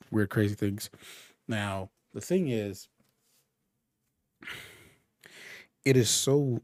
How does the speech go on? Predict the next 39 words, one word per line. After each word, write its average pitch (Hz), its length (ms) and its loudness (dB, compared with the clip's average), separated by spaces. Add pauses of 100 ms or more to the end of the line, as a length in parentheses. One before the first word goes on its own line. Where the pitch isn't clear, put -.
(120)
it's, - 280 -4 (680)
it's - 320 -2 (340)
the - 80 -2
fact 151 280 4
that 117 200 2
some 123 160 0
of 127 80 4
these, 117 160 -2 (140)
where 110 180 4
these, 113 180 2 (520)
where 110 140 2
it - 180 -8
comes 110 280 -2
from, 131 320 2
it's - 240 -8
more 110 240 0
the 110 100 2
fact 104 420 -4
of, 95 420 -8 (680)
'cause - 100 -2
I 127 60 6
hear 170 120 8
this, 127 160 2 (100)
I 147 120 2
always 110 200 2
hear 104 80 -4
this 98 180 -8
just - 200 -6
from - 120 -14
streams 104 440 -4
and 92 280 -12 (340)
Twitters 101 420 -4
and 98 180 -12 (340)
all 98 140 -8
that 101 80 -12
stuff, - 220 -12
TikToks - 520 -8
and 110 80 -8
everything, 101 360 -6